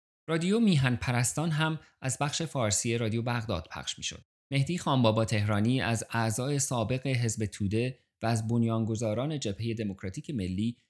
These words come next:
که خودش هم در سال هزار و نهصد و شصت و چهار میلادی برای سر و سامان دادن به بخش فارسی رادیو پکن عازم چین شده بود، جزئیات خوبی درباره رادیو میهن پرستان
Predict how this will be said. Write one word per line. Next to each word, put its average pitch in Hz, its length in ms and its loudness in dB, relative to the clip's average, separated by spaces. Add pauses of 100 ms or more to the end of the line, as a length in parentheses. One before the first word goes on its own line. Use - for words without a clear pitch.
که 120 120 -8
خودش 170 440 -2
هم 120 200 0
در 107 140 0
سال 113 300 -2
هزار 107 380 -2
و 110 40 -4
نهصد 104 280 -4
و 98 40 -8
شصت 101 260 -6
و 101 40 -6
چهار 117 300 -6
میلادی 101 400 -2
برای 104 300 -4
سر 104 240 -6
و 101 40 -8
سامان 101 360 -6
دادن 117 400 -8 (280)
به 110 180 -6
بخش 135 280 -4
فارسی 120 640 -2
رادیو 87 320 0
پکن 95 480 -4 (240)
عازم 107 360 0
چین 156 300 -2
شده 87 260 0
بود، 120 300 -2 (280)
جزئیات 143 480 -2
خوبی 151 380 -2
درباره 107 560 0
رادیو 101 340 -2
میهن 107 300 -4
پرستان 92 560 -6